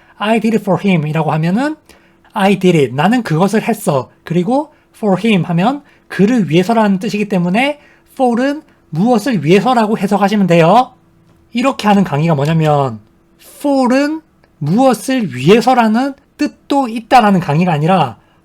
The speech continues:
for는 무엇을 위해 또는 무엇을 위해서라고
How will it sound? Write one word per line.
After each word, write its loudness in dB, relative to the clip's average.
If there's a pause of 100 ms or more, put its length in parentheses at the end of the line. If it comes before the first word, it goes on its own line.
(100)
for는 -2 (400)
무엇을 0
위해 0
또는 0
무엇을 0
위해서라고 2